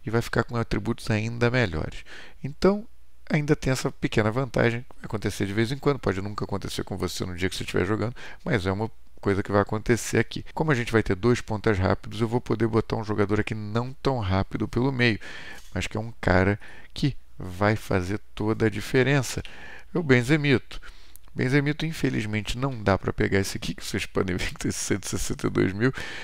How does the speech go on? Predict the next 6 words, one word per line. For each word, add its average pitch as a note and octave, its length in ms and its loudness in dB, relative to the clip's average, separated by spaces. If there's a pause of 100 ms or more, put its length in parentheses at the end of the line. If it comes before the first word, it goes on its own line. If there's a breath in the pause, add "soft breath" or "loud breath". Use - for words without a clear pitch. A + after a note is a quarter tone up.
(480 loud breath)
A A3+ 120 6
gente C#3+ 260 2
pega G#2+ 320 2
o A#2 80 2
Benzema G#2 720 2 (280 soft breath)
normal. F#2+ 960 0